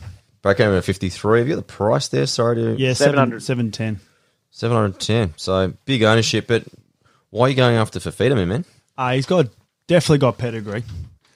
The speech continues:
Speaker 2: Uh, it, like, first six games last year, first five, um, bef-, uh, before he got injured, uh, sixty-two fantasy points. So
Speaker 1: Mm.
Speaker 2: when you're getting a player who can put out those, uh, kind of scores at seven hundred and ten, it's, it's a, it's almost like a,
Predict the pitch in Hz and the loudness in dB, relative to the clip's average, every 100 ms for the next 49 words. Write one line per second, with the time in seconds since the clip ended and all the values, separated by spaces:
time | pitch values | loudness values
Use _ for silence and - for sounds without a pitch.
0 | _ _ 120 110 110 139 - 143 143 - | _ _ -6 -6 -6 -8 -6 -4 -2 2
1 | 165 - 160 - 131 135 135 135 120 - | 2 2 -2 0 2 2 2 2 2 0
2 | 120 143 143 151 131 127 123 117 - _ | -2 -2 2 2 2 0 0 -2 -6 _
3 | _ 113 107 107 107 101 _ _ - 110 | _ -6 -4 -2 -4 -6 _ _ -12 -4
4 | 151 127 - - 127 117 113 120 110 131 | 0 2 0 2 2 2 2 0 -2 -6
5 | - _ _ _ _ 117 117 113 - 156 | -10 _ _ _ _ -6 -4 -2 -2 -4
6 | 135 - 127 107 113 117 - 110 101 - | -2 0 0 0 -2 -2 -2 -2 -4 -6
7 | - - - _ 110 113 127 131 123 113 | -12 -14 -18 _ -8 -2 2 4 4 2
8 | 143 147 147 - 120 117 113 110 107 117 | 0 2 2 2 2 4 2 2 0 0
9 | 135 135 117 107 - _ _ 123 104 101 | -2 -2 -4 -6 -10 _ _ -2 2 2
10 | 113 117 - - 113 107 104 - - - | 2 0 0 -2 0 2 0 -4 -18 -20
11 | _ 110 - 127 117 107 98 113 110 95 | _ -4 0 2 2 2 0 2 2 0
12 | - - 156 156 101 90 - 120 107 95 | -2 0 2 2 -4 -4 0 2 2 -2
13 | 95 | -6